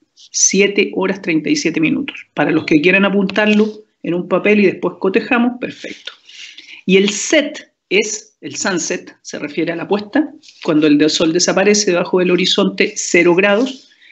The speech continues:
diecisiete horas, cincuenta y cuatro minutos, casi seis de la tarde. Eh, me interesa que tengan muy claro y vean en esta gráfica que el eclipse se va a producir,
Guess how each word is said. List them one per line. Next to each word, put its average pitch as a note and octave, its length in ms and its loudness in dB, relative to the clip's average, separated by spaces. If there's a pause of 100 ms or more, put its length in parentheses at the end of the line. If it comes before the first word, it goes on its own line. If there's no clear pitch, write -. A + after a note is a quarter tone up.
(160)
diecisiete F3 560 0
horas, G#3+ 240 2
cincuenta D#3+ 380 -2
y C#3+ 60 0
cuatro E3+ 260 -4
minutos, F3 400 0
casi G#3 260 -2
seis F3 340 0
de F3 100 -4
la D3 180 -2
tarde. - 480 -6 (1300)
Eh, G#3 400 4 (160)
me G3 180 2
interesa B3 380 2
que C4 100 0
tengan B3 280 0
muy A#3 400 4
claro D#3+ 480 -2 (500)
y D3+ 180 -2
vean G#3 300 4
en F3+ 140 2
esta F#3+ 220 -4
gráfica E3 520 -2
que D#3+ 180 2
el D#3+ 220 2 (100)
eclipse C4+ 540 4
se - 160 -2
va G3 80 2
a G3+ 60 0
producir, G3 720 0